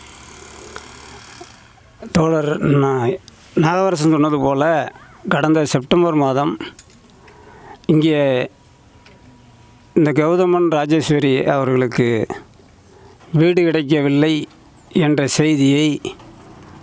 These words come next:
தொழார் கிராமத்தை சார்ந்த முருகன் தோழர் அவர்கள் என்னிடம் ஒரு தகவலை சொன்னார். சொன்னதோடு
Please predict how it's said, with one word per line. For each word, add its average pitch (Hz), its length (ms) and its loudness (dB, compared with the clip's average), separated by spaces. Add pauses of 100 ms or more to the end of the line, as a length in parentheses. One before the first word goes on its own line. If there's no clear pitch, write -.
(680)
தொழார் 170 340 2
கிராமத்தை 151 460 0
சார்ந்த 127 300 0 (1600)
முருகன் 170 440 2 (400)
தோழர் 156 380 0
அவர்கள் 131 340 0 (1160)
என்னிடம் 151 380 2 (300)
ஒரு 135 180 0
தகவலை 151 320 0 (100)
சொன்னார். 117 320 0 (1400)
சொன்னதோடு 180 400 2